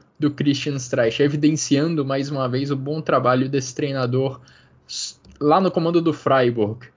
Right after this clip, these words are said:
Bom, e pra me ajudar a resumir o que de melhor aconteceu ao longo dos últimos dias no futebol alemão, como de costume, eu tenho ao meu lado virtualmente outros dois integrantes do Chucrute F C.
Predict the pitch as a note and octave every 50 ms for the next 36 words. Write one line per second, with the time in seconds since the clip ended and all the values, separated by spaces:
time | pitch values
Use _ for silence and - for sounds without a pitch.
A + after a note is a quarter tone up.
0 | _ _ _ - _ _ _ - F#3 G#3 G#3 G3 F#3 - F3 F3+ G3 G3 F#3 F#3
1 | F#3+ F#3+ G3 G3 G3 F#3 - F3+ F#3 F3 F3+ F#3+ F#3 F3 F#3+ F3 E3 F3+ G3+ G#3
2 | G3 G3+ G3 F3 F3+ F3+ E3+ E3+ E3 E3+ F3 E3 - E3 D3+ D#3+ D#3 D3 - -
3 | E3 D#3+ D#3+ D#3 D#3+ D3+ D#3 E3 E3 D#3+ D3+ D3+ D3+ D3 D#3 D#3 D3 - D#3+ D3+
4 | D3 C3+ C3 C3+ D#3+ G#3+ A#3 G#3 F#3+ F#3 - F#3+ F3+ E3 - - - F#3 G3 G3+
5 | G3+ G3+ G#3 G#3 G3+ G3+ G#3 G#3+ A#3 A3+ - _ _ _ _ _ - - F#3+ F#3+
6 | F#3 F3+ - F#3+ F#3 - - F#3+ G3 G3+ G3 F#3 - F#3+ F#3 F#3 F3+ F3+ F3 C#3+
7 | A#2+ D#3+ E3 E3 D#3+ D#3+ D3+ D3+ D3+ D3 C#3+ D3 D#3 D3+ D3 D3 C#3 B2+ B2 -
8 | D3+ C#3 C3+ C#3 C#3 D#3 D#3 - E3+ D#3 D3 - D3+ C#3+ C3 B2+ C#3 C#3+ C#3+ C3
9 | C3+ C#3+ C3+ B2 C#3 C3 B2+ B2 C3+ C#3+ C#3+ - - C#3 B2+ B2 - - - C3+
10 | B2+ - B2+ A#2 B2 B2 A2+ - - - D#3 E3 F3 F3 F3